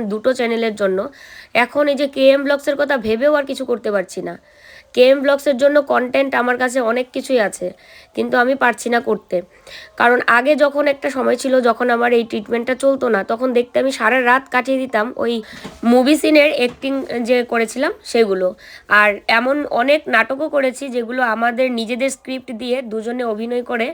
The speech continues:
খুব সুন্দর সুন্দর নাটকও কিন্তু করেছিলাম কে এম ব্লগসের জন্য। চ্যানেলটা তো আর এমনি এমনি ষাট হাজার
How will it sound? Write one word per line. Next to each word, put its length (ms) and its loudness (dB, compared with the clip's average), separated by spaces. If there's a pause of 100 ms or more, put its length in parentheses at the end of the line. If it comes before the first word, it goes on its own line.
খুব 220 -10
সুন্দর 220 -6
সুন্দর 200 -4
নাটকও 380 0
কিন্তু 220 -10
করেছিলাম 440 -6
কে 140 -6
এম 120 -6
ব্লগসের 360 -6
জন্য। 160 -4 (540)
চ্যানেলটা 400 -2
তো 80 -2
আর 80 0
এমনি 240 0
এমনি 240 -2
ষাট 260 0
হাজার 220 0